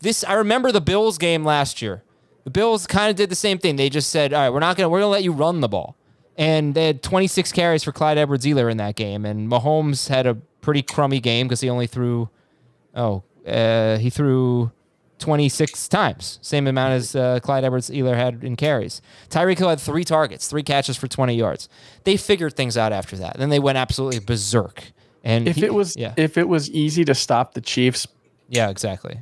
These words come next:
Speaker 2: it would be easy. You know, like, people would do it more than three times a year or whatever it ends up being. Like,
Speaker 1: Right.
Speaker 2: there, there's, like, and this is a similar stretch. Tyreek Hill had three catches for twenty yards in that Buffalo game. He only had fifty-five yards on six catches the next week. The only difference is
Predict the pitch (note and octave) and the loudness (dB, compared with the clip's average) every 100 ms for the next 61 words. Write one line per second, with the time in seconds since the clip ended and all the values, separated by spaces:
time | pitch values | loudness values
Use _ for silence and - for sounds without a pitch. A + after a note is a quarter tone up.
0 | - C3+ A#2+ A#2+ A#2+ A2 A2+ G2 - - | -2 0 2 2 0 0 -4 -6 -10 -16
1 | _ _ - C3 A#2 A2+ A#2+ A#2 - D3 | _ _ -8 -2 2 4 4 2 0 2
2 | C#3 B2+ A2+ A2 D2 - _ - B2 B2 | 2 0 0 -2 -2 -10 _ -2 2 2
3 | A2+ G#2+ G#2 B2+ A#2+ G#2+ A#2+ A2 G#2 G2+ | 2 -2 -2 0 0 2 0 0 -4 -6
4 | G#2+ G2 F#2 C3+ F#2+ F2+ F#2 F2+ F#2+ F#2+ | -4 -2 -2 -2 -2 -2 -2 -4 -4 -4
5 | E2+ - - - - G#2 A2+ B2 B2 C#3 | -4 -6 -8 -8 -6 -2 0 0 2 2
6 | C#3+ - _ _ _ _ _ _ - C#3 | 0 -2 _ _ _ _ _ _ -2 -2
7 | C3 - F#3+ F3 F3 B3+ F4 D#4+ - C4 | -2 0 0 -2 -2 0 2 0 2 2
8 | A3+ D#3 - D4 - - - E3+ F#3 G#3 | 2 0 0 0 0 -4 0 0 2 2
9 | F#3 - D3+ F3 F3 E3 F3 - E3 D#3 | 0 0 -2 0 0 0 -2 -4 -2 0
10 | D#3 D3 D3 D#3 D#3 C3 B2 B2+ A#2+ A#2 | 2 2 0 0 0 0 0 0 0 2
11 | C3+ A#2+ C#3 C3+ - A#2+ C#3 - C#3+ C3+ | 2 2 2 0 -2 -2 -2 -2 0 2
12 | B2+ B2+ C#3 - C3 - A2+ - B2 B2 | 0 0 -2 0 -4 -2 -4 -4 -4 -2
13 | G#2 - A#2+ - C3 C3 A2 A2+ A2 G2+ | -2 -2 -2 2 2 2 0 -2 -2 -2
14 | A#2+ | -2